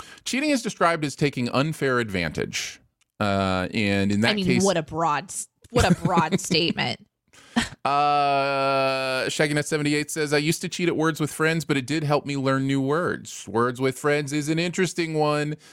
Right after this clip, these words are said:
Speaker 1: uh, because that is something where it's turn-based, and absolutely, you could just, you know, there are certainly, uh, entire websites dedicated to finding the best word, uh, that goes into different places. So, yeah,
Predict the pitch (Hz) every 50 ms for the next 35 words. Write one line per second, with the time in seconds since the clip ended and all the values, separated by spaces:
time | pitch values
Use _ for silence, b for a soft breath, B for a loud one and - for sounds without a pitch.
0 | b b b b b b - 117 113 110 110 110 107 107 107 110 120 117 - 123
1 | 117 113 110 107 120 117 120 139 - - 131 120 - 123 117 117 113 113 110 -
2 | - - 117 107 107 110 110 113 135 156 160 131 107 - - 107 104 87 85 107
3 | - - 123 120 147 160 131 107 98 98 98 - 120 104 107 104 - - _ 110
4 | 110 98 92 92 92 110 110 107 104 - - 127 113 107 104 107 107 107 107 101
5 | 101 - b b b b b b b b _ 104 98 92 92 87 104 113 - -
6 | 139 143 135 113 104 113 123 147 - - - 78 69 71 71 - - 101 98 104
7 | 117 123 143 - - 113 98 95 90 85 85 85 87 85 - - 95 87 85 -
8 | 107 104 107 113 113 107 101 87 98 92 104 - - - 98 98 104 113 117 98
9 | 90 87 - - - - 85 90 85 82 82 82 85 87 - - 92 90 92 90
10 | 98 98 101 101 - 95 85 90 - - 90 - 90 90 90 101 - - 90 67
11 | 76 - - - 80 82 82 82 85 - _ _ _ _ _ _ _ _ _ _
12 | - 85 85 90 90